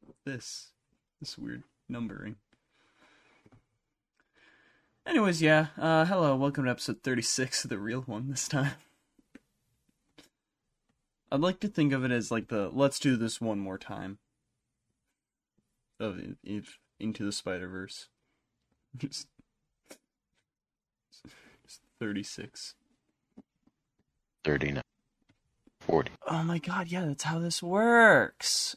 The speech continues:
Speaker 1: Oh my god, 'cause the nine is upside down! It's perfect.
Speaker 2: Nine.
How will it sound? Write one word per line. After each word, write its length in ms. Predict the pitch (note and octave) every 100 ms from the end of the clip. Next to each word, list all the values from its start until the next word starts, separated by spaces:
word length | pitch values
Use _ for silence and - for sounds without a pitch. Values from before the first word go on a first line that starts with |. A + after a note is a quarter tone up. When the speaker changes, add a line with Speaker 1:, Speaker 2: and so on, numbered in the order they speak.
| -
Speaker 1:
Oh 220 | C#3 C#3+
my 180 | C3+ A#2
god, 800 | A2+ B2 A2 G#2+ G2+ F#2 G2 D#3+ _
'cause 200 | C#3+ - -
the 120 | B2+
nine 520 | A#2+ B2 C3 C3+ C3+ C3
is 140 | B2+
upside 640 | C3 C3 - C3+ C3 B2
down! 880 | C#3 D3+ D#3+ E3+ F3 E3+ D#3 B2+ - - _ -
It's 140 | -
perfect. 560 | - G2 - F2+ - - _ - - _ _ _
Speaker 2:
Nine. 340 | E2+ E2+ F2+